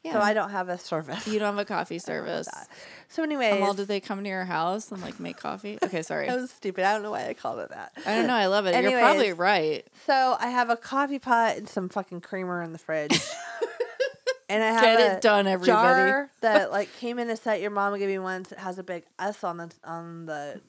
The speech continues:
Speaker 2: top. It, like, came with, like, sea salt in it. And, like, I use it for sea salt, like, to sprinkle on food. You know, like, the big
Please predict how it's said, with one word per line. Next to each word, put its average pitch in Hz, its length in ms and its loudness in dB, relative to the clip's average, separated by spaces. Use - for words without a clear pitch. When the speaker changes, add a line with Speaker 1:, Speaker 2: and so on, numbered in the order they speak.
Speaker 2:
top. 165 380 -6
It, - 440 -20
like, 160 240 -10
came 165 280 -14
with, 165 180 -10
like, 156 160 -8
sea - 160 -8
salt 160 300 -6
in 160 100 -10
it. 156 180 -8
And, 170 120 -12
like, 160 280 -10
I 180 60 -4
use 190 300 -4
it 180 160 -6
for 170 160 -6
sea 196 200 -10
salt, 156 340 -8
like, 160 160 -8
to - 80 -18
sprinkle 165 380 -14
on 156 160 -8
food. 165 520 -8
You 196 80 -14
know, 185 120 -8
like, 170 160 -10
the 147 80 -14
big 160 240 -14